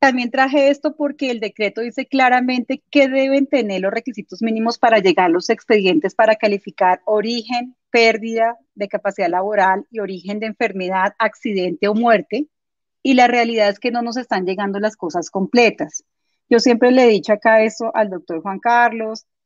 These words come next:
eh, a toda la gente, eh, eh, compañeros, colegas del sistema de seguridad social, no entendemos cómo no hay decreto de primera oportunidad para regular los tiempos, los requisitos con los que califica la, la, las A R L, las F-,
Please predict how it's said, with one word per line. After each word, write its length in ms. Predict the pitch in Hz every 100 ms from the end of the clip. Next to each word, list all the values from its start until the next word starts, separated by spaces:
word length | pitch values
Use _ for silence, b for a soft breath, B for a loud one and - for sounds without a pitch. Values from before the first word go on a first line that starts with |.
| _
eh, 580 | - 202 190 185 180 180 -
a 160 | 202
toda 280 | 196 196 185
la 80 | 196
gente, 680 | 208 190 175 190 202 - 202
eh, 200 | 190 - _ _ -
eh, 180 | 208 196
compañeros, 680 | 214 196 180 180 202 208
colegas 400 | - 190 180 185
del 200 | 190 214
sistema 380 | 196 202 190 175
de 80 | 185
seguridad 420 | 208 214 196 233
social, 440 | - 196 240 208 -
no 200 | 220 226
entendemos 640 | 226 254 247 247 226 226
cómo 260 | - 240 226
no 80 | 233
hay 80 | 226
decreto 380 | 226 233 214
de 80 | 226
primera 320 | - 214 175
oportunidad 640 | - 214 - 214 196 170 165
para 200 | 208 214
regular 560 | 220 208 196 185 180 190
los 260 | 202 190 -
tiempos, 680 | 247 262 240 - 359 - _ _ _ -
los 140 | 220
requisitos 680 | 214 214 214 196 247 214 254
con 120 | 233
los 100 | 254
que 140 | 285 -
califica 640 | 208 196 - 196 - 208
la, 100 | 214 233
la, 220 | 208 185
las 220 | 196 185
A 100 | 196
R 180 | 190 214
L, 140 | 214
las 200 | 226 214
F-, 440 | 180 - 208 202